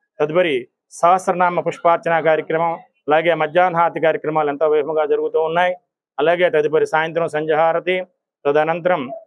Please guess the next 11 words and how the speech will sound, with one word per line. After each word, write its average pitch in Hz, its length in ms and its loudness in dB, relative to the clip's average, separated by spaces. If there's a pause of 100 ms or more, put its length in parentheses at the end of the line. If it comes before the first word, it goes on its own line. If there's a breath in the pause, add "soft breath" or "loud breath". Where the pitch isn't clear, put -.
(280)
ఆరున్నర 170 420 2
గంటలకి 170 260 -2
బాబావారి 156 440 2
పల్లకీ 151 320 -2
ఉత్సవం 151 460 -2 (540)
విశేషంగా 156 440 -2
జరుగుతాయి. 147 420 0
కాబట్టి 143 560 -2 (280)
విశేషంగా 160 420 -2
భక్తులందరూ 151 540 -2
పాల్గొని 147 500 -2